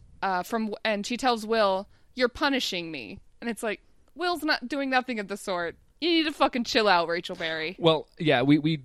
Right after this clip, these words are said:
Speaker 2: find out, surprisingly, that this show isn't about Will and Rachel. They
Speaker 1: What?
Speaker 2: have to give up the things that, you know, and let, let other characters do stuff, um,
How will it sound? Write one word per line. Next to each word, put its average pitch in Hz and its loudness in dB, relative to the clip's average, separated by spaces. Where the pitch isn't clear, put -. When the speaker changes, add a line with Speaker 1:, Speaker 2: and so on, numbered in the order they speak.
Speaker 2:
find 160 2
out, 113 0
surprisingly, 120 4
that 110 0
this 156 4
show 208 6
isn't 226 4
about 226 2
Will 120 0
and 110 2
Rachel. 101 -2
They 160 8
Speaker 1:
What? 240 12
Speaker 2:
have - 4
to 202 4
give 196 2
up 247 0
the 190 2
things 156 2
that, 156 8
you 185 0
know, 143 2
and 123 0
let, 143 2
let 156 0
other 214 2
characters 120 4
do 113 0
stuff, 95 0
um, 104 0